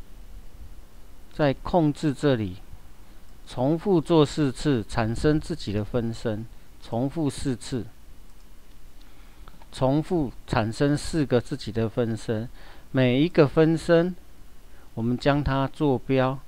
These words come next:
改变一百，也就是右移。所以在动作这边，将 S 坐标增加一百，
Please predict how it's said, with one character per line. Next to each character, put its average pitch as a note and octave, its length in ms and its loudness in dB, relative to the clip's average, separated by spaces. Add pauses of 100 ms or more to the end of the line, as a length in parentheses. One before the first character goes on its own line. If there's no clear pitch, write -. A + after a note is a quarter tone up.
(300)
改 G#2 220 2
变 C3+ 280 2
一 D3 100 0
百， G2 260 -2
也 A2 320 0
就 C3+ 240 2
是 C3 220 -2
右 C#3+ 320 6
移。 A2+ 300 -2 (3250)
所 - 420 -2
以 A#2+ 180 0
在 B2+ 380 2 (1300)
动 C#3 220 2
作 C3+ 220 2
这 A#2+ 100 -6
边， C3+ 320 0 (2000)
将 D3 240 2 (120)
S C3 240 -2
坐 C3 200 2
标 B2+ 240 4
增 D3+ 320 2
加 C#3+ 300 2
一 C3 100 -2 (100)
百， F#2+ 280 -4